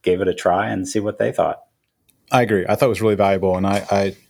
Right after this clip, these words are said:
Speaker 2: took a glance at some of those reviews, and I thought they were very thoughtful and often had great suggestions for how ideas could be more clearly communicated or elaborated upon in productive ways. So I thought that was great. So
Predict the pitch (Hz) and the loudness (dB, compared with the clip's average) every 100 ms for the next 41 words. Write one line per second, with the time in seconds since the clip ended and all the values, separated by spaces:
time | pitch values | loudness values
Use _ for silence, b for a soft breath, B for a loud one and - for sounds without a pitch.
0 | - 117 101 104 104 104 98 - 107 95 | -4 -2 0 0 0 0 -2 -2 0 0
1 | 92 98 92 101 92 95 110 95 90 85 | 0 -2 0 -2 0 0 0 0 -2 0
2 | 101 139 - 87 - 92 87 - B B | 2 2 0 -4 -4 -8 -8 -12 B B
3 | - 107 110 113 110 98 101 90 87 - | -4 0 2 2 0 0 0 -2 -4 0
4 | 110 113 101 104 101 92 85 - 95 101 | 0 0 -2 -2 -2 -6 -8 -6 -4 0
5 | 98 92 90 92 - 104 95 95 90 - | 0 0 -2 -6 -10 -6 -4 -2 -4 -6
6 | - 92 90 - 101 90 90 156 170 156 | -6 -6 -6 -6 -4 -4 -4 -2 -2 0
7 | 143 113 107 92 82 85 85 - 92 87 | 0 2 0 -2 -4 -4 -4 -6 -4 -2
8 | 87 87 85 - 87 85 - - - 85 | -2 -6 -8 -10 -10 -12 -12 -12 -12 -16
9 | 82 80 - - - - - - 107 - | -16 -14 -12 -14 -12 -8 -8 -6 -6 -4
10 | 92 - - - - _ _ B B B | -6 -8 -12 -16 -18 _ _ B B B
11 | B B B - 165 147 127 | B B B 2 4 2 -2